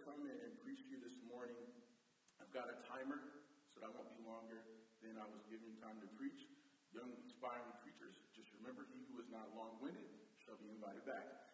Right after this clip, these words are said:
Okay? So if you have a time and they give you one, use that. It works. So, um, I'm gonna, uh, let's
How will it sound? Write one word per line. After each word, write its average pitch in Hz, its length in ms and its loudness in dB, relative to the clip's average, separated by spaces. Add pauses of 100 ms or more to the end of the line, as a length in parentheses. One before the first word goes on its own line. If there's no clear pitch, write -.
(140)
Okay? 135 220 4 (400)
So 151 400 6 (480)
if 139 80 6 (100)
you 151 320 2 (560)
have 139 220 8
a 160 100 6
time 214 380 8
and 135 100 8
they 131 160 8
give - 140 4
you 190 100 4
one, 185 240 6
use 175 160 2
that. - 480 0
It 113 160 2
works. - 260 6 (500)
So, 208 240 4
um, 190 320 10
I'm 220 240 2
gonna, 202 320 4 (240)
uh, 147 80 2 (160)
let's 175 200 8